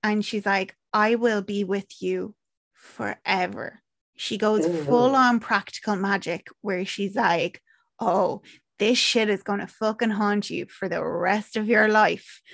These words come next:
Speaker 1: But
Speaker 2: Mm-hmm.
Speaker 1: instead of killing the loves of all of her, her, like, people's lives, she's just gonna ruin this guy's life.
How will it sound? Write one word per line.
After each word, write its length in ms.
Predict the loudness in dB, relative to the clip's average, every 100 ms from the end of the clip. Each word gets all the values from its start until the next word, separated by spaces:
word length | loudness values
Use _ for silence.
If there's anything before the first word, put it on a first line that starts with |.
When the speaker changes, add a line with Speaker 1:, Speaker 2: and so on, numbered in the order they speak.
| -20 -20 _
Speaker 1:
But 200 | -2 2
Speaker 2:
Mm-hmm. 220 | 4 4 2
Speaker 1:
instead 360 | 0 0 0
of 160 | -2 -4
killing 360 | -2 0 0
the 60 | 0
loves 360 | 2 0 -2 -6
of 160 | -8 -4
all 280 | 0 2
of 160 | 0 -4
her, 500 | -6 -2 0 -2 -4 _ _ _ _ _ _ _ _ _ _ _ _ -6
her, 500 | -2 0 0 -2 -4 _ _ _ _
like, 300 | -8 -6 -8 -14 -8
people's 440 | -6 -2 -2 -2
lives, 500 | 0 0 0 -4 -14 -20 -20 _
she's 300 | -2 -2 0
just 160 | -2
gonna 220 | 0 0
ruin 280 | 2 2 2
this 180 | 0 -2
guy's 260 | -2 -2 0
life. 380 | 2 0 0